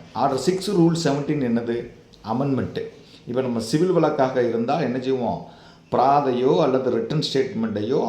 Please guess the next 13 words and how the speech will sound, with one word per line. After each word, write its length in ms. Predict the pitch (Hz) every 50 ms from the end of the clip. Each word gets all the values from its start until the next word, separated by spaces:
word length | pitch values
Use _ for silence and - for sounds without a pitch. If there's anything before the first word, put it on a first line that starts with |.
| 95 87 92 107
அமெண்ட்மெண்ட் 460 | 131 156 175 180 180 180 175 165 165
பண்ணுவதற்கு 640 | 147 131 127 131 123 117 117 113 101 95 - 135
வந்து 320 | 143 127 117 120 - - 156
ஆர்டர் 320 | 113 113 - - - -
சிக்ஸ் 340 | - - - - - - 170
ரூல் 220 | 151 139 135 123 -
செவன்டீன்ல 460 | - 113 123 135 - 127 120 - 127 -
பெட்டிஷன் 380 | - 101 90 - 107 104 95
போடுவோம். 320 | 90 92 92 87 87 - - - - - - - - - - - - - _ _ -
அந்த 500 | - - - 120 156 170 180 180 180 170
ஆர்டர் 460 | 143 131 135 147 165 185 175 180 170
சிக்ஸ் 380 | - - 175 165 170 - - 156
ரூல் 240 | 139 139 147 143